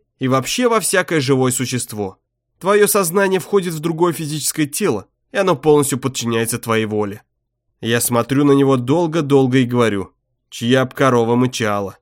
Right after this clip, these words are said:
«В людей и в животных», повторяет сержант. «В любое живое существо». И я говорю: «Да, расскажи поподробнее». Мы проезжаем мимо мужчины, который раскрашивает розовый ашарм,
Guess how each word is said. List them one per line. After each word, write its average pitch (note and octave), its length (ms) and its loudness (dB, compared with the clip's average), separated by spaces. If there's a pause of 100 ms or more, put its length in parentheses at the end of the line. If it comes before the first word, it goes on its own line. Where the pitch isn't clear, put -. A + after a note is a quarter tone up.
(560)
«В A2+ 120 -10
людей D#3+ 440 0
и - 20 0
в C#3 80 -4
животных», C3+ 720 2 (220)
повторяет A#2 480 0
сержант. A#2 480 -2 (440)
«В F3+ 80 -4
любое C4 400 0
живое A3 340 4
существо». F#3 800 -4 (680)
И A2 140 -2
я B2+ 160 2
говорю: C#3+ 320 4
«Да, C#3+ 320 2
расскажи C#3 440 0
поподробнее». C#3 840 -2 (420)
Мы B3+ 160 0
проезжаем D#3 520 4
мимо C#3 220 4
мужчины, G3 440 0
который F3 360 0
раскрашивает C3+ 720 -2
розовый A#2+ 340 0
ашарм, A2 440 -6